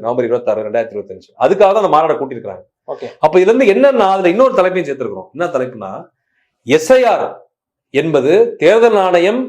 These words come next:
Speaker 1: இந்திய ஒன்றிய பாஜக பாசிச அரசுடைய கூட்டு சதி, மோசடி சதின்றதை நம்ம அந்த தலைப்புல சேர்த்திருக்கிறோம். ஏன்னு கேளுங்க, இன்னைக்கு அவன் என்ன பண்றான்னா தோழர்,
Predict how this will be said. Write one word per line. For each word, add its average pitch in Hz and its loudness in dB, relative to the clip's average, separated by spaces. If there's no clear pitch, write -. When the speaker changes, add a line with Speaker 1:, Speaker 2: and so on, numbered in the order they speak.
Speaker 1:
இந்திய 214 2
ஒன்றிய 202 2
பாஜக 180 4
பாசிச 214 2
அரசுடைய 156 0
கூட்டு 247 0
சதி, 139 0
மோசடி 214 2
சதின்றதை 170 2
நம்ம 143 0
அந்த 117 -6
தலைப்புல 139 0
சேர்த்திருக்கிறோம். 117 -6
ஏன்னு 208 0
கேளுங்க, 110 -4
இன்னைக்கு 156 0
அவன் 160 2
என்ன 247 2
பண்றான்னா 160 0
தோழர், 107 -6